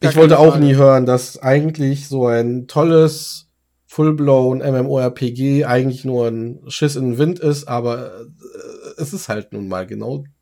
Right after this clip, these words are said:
Speaker 2: das. To-, die tollsten Spiele sind halt wirklich einfach nur Prestige. Das wird einfach nur gemacht, um einen guten Namen für den, für das Studio hinzusetzen. So sieht's ein bisschen für mich mittlerweile aus.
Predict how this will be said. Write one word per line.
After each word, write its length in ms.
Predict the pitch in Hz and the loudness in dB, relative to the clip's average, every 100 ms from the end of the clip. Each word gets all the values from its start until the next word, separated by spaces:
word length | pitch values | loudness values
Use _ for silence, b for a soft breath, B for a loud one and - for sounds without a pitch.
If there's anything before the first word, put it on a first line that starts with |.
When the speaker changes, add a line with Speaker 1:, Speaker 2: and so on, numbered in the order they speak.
| _ | _
Speaker 2:
das. 400 | - 98 - - _ _ _ _ _ | -10 -10 -12 -20 _ _ _ _ _
To-, 140 | - | -6
die 180 | 156 143 | -6 -6
tollsten 380 | 139 196 214 175 | 0 0 0 -6
Spiele 480 | - 202 247 220 185 | -6 -6 -2 -2 -2
sind 280 | 165 175 - | -4 -6 -4
halt 280 | 156 156 | -4 -4
wirklich 320 | 160 - 165 147 | -6 -10 -10 -8
einfach 260 | 165 156 | -8 -8
nur 140 | 160 147 | -8 -6
Prestige. 580 | 147 143 - 120 - _ _ _ _ _ | -8 -8 -8 -10 -12 _ _ _ _ _
Das 320 | 127 143 143 | -16 -14 -8
wird 140 | 156 156 | -8 -4
einfach 220 | 180 190 | -2 -2
nur 160 | 190 | -2
gemacht, 380 | 175 165 175 170 | -2 -2 -4 -4
um 100 | 156 | -6
einen 300 | 151 143 143 | -6 -6 -8
guten 680 | 143 156 147 139 139 139 139 _ _ _ _ _ _ _ _ _ _ _ _ | -8 -6 -2 0 -2 -4 -10 _ _ _ _ _ _ _ _ _ _ _ _
Namen 640 | - 156 139 131 117 110 107 | -2 2 4 4 2 -2 -4
für 140 | - | -4
den, 220 | 120 113 113 | -2 -4 -8
für 260 | - - | -10 -8
das 80 | 123 | -8
Studio 400 | - 139 117 104 | -8 -6 -4 -4
hinzusetzen. 680 | 101 - 95 101 98 92 90 | -6 -8 -8 -8 -8 -12 -10
So 240 | 110 117 - _ _ | -10 -12 -16 _ _
sieht's 360 | 123 113 127 - | -10 -8 -8 -8
ein 100 | 113 | -6
bisschen 240 | 120 120 | -4 -6
für 140 | 110 110 | -6 -6
mich 200 | 110 - | -6 -8
mittlerweile 520 | 98 98 92 90 87 | -8 -8 -6 -8 -10
aus. 260 | 87 85 | -14 -18